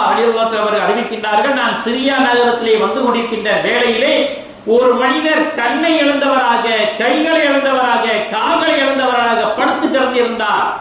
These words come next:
என்ன நேர்ந்தது என்று கேட்டேன். உஸ்மான் ரலியல்லாஹு தஆலா அவர்களை கொலை செய்யக்கூடிய ஒரு மனிதராக நான் இருந்தேன். அவருடைய மனைவியை நான் கன்னத்தில் அறைந்தேன்,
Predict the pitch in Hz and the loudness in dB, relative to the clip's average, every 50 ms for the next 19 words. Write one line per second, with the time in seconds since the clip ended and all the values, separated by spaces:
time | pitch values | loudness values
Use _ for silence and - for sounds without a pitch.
0 | - - - - - - - - - - - - - - - - - - - - | -10 -14 -18 -20 -20 -20 -20 -20 -20 -20 -20 -20 -20 -20 -20 -20 -20 -20 -20 -6
1 | - - 185 233 254 233 214 214 214 220 220 220 226 220 214 214 - 190 185 185 | -4 -4 -2 0 0 0 0 0 2 2 2 2 2 2 2 2 2 2 0 0
2 | 185 185 185 185 - 185 170 151 131 - - - - - - - - - - - | 0 0 0 0 0 -2 -2 0 -2 -4 -6 -8 -12 -14 -16 -18 -20 -20 -20 -20
3 | - - - 196 - - - 320 330 330 330 330 320 320 302 302 302 294 302 294 | -8 -2 0 0 2 2 0 0 0 2 2 2 2 2 2 2 2 2 2 2
4 | 294 294 285 285 285 277 269 269 269 262 254 247 262 311 320 - - 311 294 302 | 2 2 2 2 2 2 4 2 2 2 2 2 2 2 2 0 0 -2 0 0
5 | 294 285 294 285 277 277 269 269 269 269 262 - - - - - - - - 196 | 0 0 2 2 2 0 2 2 0 0 0 0 0 -2 -4 -6 -8 -8 -2 0
6 | 226 277 277 - - 254 254 262 - 311 311 320 320 302 302 302 269 233 240 233 | 2 4 4 2 2 0 0 0 -2 0 0 0 0 2 0 0 0 0 -2 -2
7 | 254 285 285 277 269 269 262 254 247 233 220 196 160 - - - - - - - | -2 -2 0 0 0 -2 -2 -2 0 0 0 0 0 -4 -6 -10 -14 -16 -18 -20
8 | - - - - - 240 254 285 294 294 285 254 240 - - 311 320 320 311 302 | -20 -20 -18 -6 -2 0 2 2 2 2 2 0 0 0 0 0 0 0 2 2
9 | 302 302 285 285 269 269 262 254 254 262 214 214 214 285 311 320 311 294 269 269 | 2 2 0 0 0 0 0 0 -2 -2 -2 -2 -2 0 0 -2 -2 -2 -2 -2
10 | 240 220 226 254 254 247 240 226 208 190 165 - - - - | 0 0 0 0 0 0 0 2 2 0 0 -2 -6 -8 -12